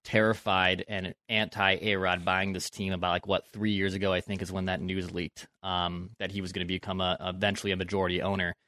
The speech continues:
But, you know, in the last probably, like, year especially, my entire opinion and tune and, on A-Rod has completely changed. Not,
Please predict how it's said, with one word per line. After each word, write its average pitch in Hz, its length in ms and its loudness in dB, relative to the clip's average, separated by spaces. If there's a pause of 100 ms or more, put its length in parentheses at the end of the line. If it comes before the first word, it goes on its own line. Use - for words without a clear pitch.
(320)
But, 127 80 -4
you 131 40 0
know, 160 380 6
in 135 80 -4
the 123 60 4
last 131 320 4
probably, 175 320 2
like, 110 280 4 (120)
year 107 420 4
especially, 92 720 -2
my 101 300 6
entire 104 680 4
opinion 98 480 -2
and 87 160 -4
tune 95 380 -4
and, 85 100 -6 (160)
on 92 260 0
A-Rod 98 540 4
has 101 280 0
completely 101 680 -6
changed. 71 440 -6
Not, 113 220 4